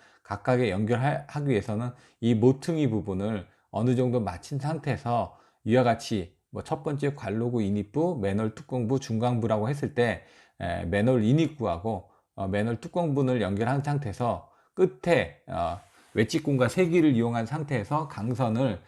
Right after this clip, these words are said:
이쪽 끝에서 집어넣습니다. 끝까지. 끝까지 집어넣은 상태에서 중간에 인장기를 이용해서 당기고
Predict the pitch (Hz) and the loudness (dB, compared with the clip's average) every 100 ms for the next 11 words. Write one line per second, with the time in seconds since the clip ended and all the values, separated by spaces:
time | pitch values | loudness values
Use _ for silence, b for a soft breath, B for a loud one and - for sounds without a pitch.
0 | b b 131 180 175 170 160 147 151 - | b b 2 2 0 -2 -2 0 2 2
1 | - - 123 156 123 - 95 - 170 156 | -2 -2 4 6 4 -2 -10 -6 -6 -2
2 | 110 82 - _ _ _ _ _ 147 147 | -2 -4 -14 _ _ _ _ _ -8 2
3 | 156 139 - 117 123 120 117 165 139 120 | 4 4 0 2 2 2 -4 -6 -2 -2
4 | 143 170 - b b - 117 123 123 127 | 0 -4 -6 b b -4 0 2 2 0
5 | 117 117 131 131 127 117 107 104 117 110 | 0 2 2 4 2 2 2 0 -2 -2
6 | 170 151 120 143 190 - | -2 2 2 2 0 -2